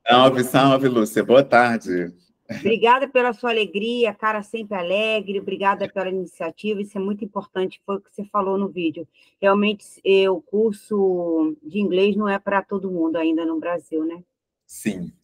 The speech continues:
Speaker 1: infelizmente não, tá muito
Speaker 2: É.
Speaker 1: elitizado ainda.
Speaker 2: É, mas a gente chega lá. É, nesse te-, eu não vou tomar muito tempo, esse texto aí, acredito eu, que esteja falando do presidente, né? Quer dizer, o ex-presidente, que agora é candidato dos Estados Unidos.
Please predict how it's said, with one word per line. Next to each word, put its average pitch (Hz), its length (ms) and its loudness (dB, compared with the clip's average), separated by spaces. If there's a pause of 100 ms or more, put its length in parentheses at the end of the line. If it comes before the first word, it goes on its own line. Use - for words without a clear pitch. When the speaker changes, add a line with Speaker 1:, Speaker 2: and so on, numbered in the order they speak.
(100)
Speaker 1:
infelizmente 98 680 -2
não, 85 260 -2
tá 87 160 0
muito 117 380 2
Speaker 2:
É. 127 40 8
Speaker 1:
elitizado 98 640 2
ainda. 90 420 -2 (260)
Speaker 2:
É, 170 140 -2
mas 180 240 0
a 196 60 -2
gente 202 160 -4
chega 190 320 0
lá. 139 180 0 (320)
É, 226 300 8
nesse 277 320 8
te-, - 140 -2
eu 220 60 4
não 214 80 2
vou 208 160 0
tomar 196 260 2
muito 180 220 -4
tempo, 151 280 -2
esse 202 180 -6
texto 226 320 4
aí, 214 200 6
acredito 226 440 0
eu, 220 160 6
que 247 120 -4
esteja 226 360 0
falando 208 440 -2
do 220 120 -2 (100)
presidente, 196 680 0
né? 165 240 -4
Quer 165 140 2
dizer, 123 160 -6
o 151 120 2
ex-presidente, 196 800 2
que - 80 -4
agora 180 220 2
é 180 40 -2
candidato 180 540 -2
dos 175 120 -10
Estados 180 260 -4
Unidos. 147 400 0